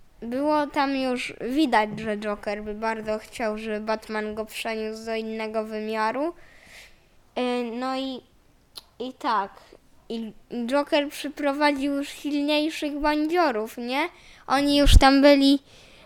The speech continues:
y, mocno, no, byli sto razy mocniejsi od tych ich, od tych jego pierwszych, na przykład od Króla Przypraw.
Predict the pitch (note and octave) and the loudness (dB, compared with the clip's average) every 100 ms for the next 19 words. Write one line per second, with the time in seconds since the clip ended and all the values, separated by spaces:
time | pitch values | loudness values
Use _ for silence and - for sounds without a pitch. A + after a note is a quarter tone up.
0 | - B3+ B3 A#3+ - - - A#3 C4+ D4 | 4 8 10 8 4 -6 -4 4 6 6
1 | D4 - C#4 C4 B3 A#3+ - - - - | 4 -2 2 6 6 4 -2 -10 -18 -20
2 | _ _ _ _ _ - A3+ C4 B3 G#3 | _ _ _ _ _ -14 -6 -2 0 0
3 | D3+ A3+ C4+ C4+ C#4 A#3+ - _ _ _ | -2 0 2 2 0 -2 -8 _ _ _
4 | - - _ - A#3+ - - E4 E4 D4+ | -20 -20 _ -8 -6 -2 4 8 8 6
5 | D4 D#4 D4+ D4 - D#4+ D#4 D#4 - - | 2 0 0 -2 -4 -2 -2 -2 -6 -8
6 | - D4+ D4 - D4+ D4 C#4+ D4+ - _ | 0 0 0 -4 -4 -2 -6 -6 -10 _
7 | - - - - - C#4 - D4+ D#4 D#4 | -20 -20 -20 -20 -8 -8 -2 -2 2 0
8 | D#4 D#4 C#4+ - - E4+ C#4+ A3+ - A#3 | 4 4 4 -4 0 4 6 4 -2 -6
9 | C4+ B3+ B3+ D4 C4+ C4+ C4 C4 - C#4 | -2 -2 -2 -4 2 2 2 -6 -10 -4
10 | C#4 C4 C4 - - D4+ - E4 E4 | 0 2 0 -4 -4 -4 -4 -2 -2